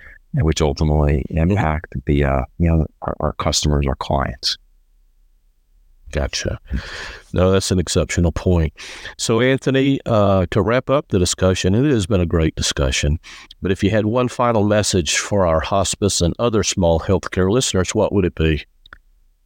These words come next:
Speaker 1: Well, for, for one, I commend everyone who is in this industry, and I'm sure they're drawn to the industry because of their hearts and, and compassion to help people and families through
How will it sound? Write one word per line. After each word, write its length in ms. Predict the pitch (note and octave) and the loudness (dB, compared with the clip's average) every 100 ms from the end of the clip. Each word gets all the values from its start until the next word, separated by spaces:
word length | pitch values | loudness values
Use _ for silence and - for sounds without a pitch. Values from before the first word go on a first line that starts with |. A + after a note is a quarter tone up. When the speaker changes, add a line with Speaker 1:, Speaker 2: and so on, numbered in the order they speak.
| - | -6
Speaker 1:
Well, 400 | F3 B2 - - _ _ _ _ _ - | -2 0 -2 -8 _ _ _ _ _ -20
for, 260 | - - G#2+ | -8 -4 -4
for 180 | - A2 | -2 0
one, 200 | A#2+ A#2+ | 2 2
I 80 | F#2 | 0
commend 420 | - F#2+ F2 F2+ | 0 2 2 2
everyone 460 | F2+ F2+ G2 G2+ F2+ | 2 4 4 4 4
who 340 | E2+ F2+ E2 - | 4 4 2 2
is 240 | E2 C#2+ | 2 2
in 380 | E2 F2 E2+ D#2+ - | 2 2 2 0 -4
this 420 | C#2 D#2+ D#2+ - | -2 2 2 2
industry, 600 | D2+ D2 - D#2 C#2+ C2 | 0 0 0 -2 -2 -2
and 320 | A#1+ B1+ B1 B1 _ - | -2 -4 -4 -8 _ -4
I'm 140 | D#2 | -2
sure 280 | D#2 - G2 | -2 0 2
they're 240 | F#2 E2 D#2+ | 4 2 0
drawn 440 | - E2 F2+ F2 | 0 2 2 2
to 100 | D2+ | 0
the 120 | D2 | 0
industry 340 | C#2 A#1+ - C2+ | 0 -2 -2 -2
because 400 | C#2 - D2 D#2 | -2 -2 0 2
of 100 | D#2 | 2
their 160 | A#1 | 0
hearts 440 | - E2+ F2 - - | -2 0 0 0 -2
and, 140 | C#2+ - | -2 0
and 180 | D#2+ D2+ | -2 0
compassion 540 | D2+ - F2 D#2 D#2+ | -4 -4 -4 -2 0
to 60 | C#2+ | 0
help 280 | - D2+ - _ _ _ _ _ - | 0 -2 -4 _ _ _ _ _ -4
people 420 | - F2 E2 E2+ | -2 0 2 2
and 120 | E2 | 2
families 540 | E2 F2 E2+ D#2 C2+ - | 2 0 2 2 0 -2
through 460 | F2 E2+ E2 D#2 | 2 2 4 2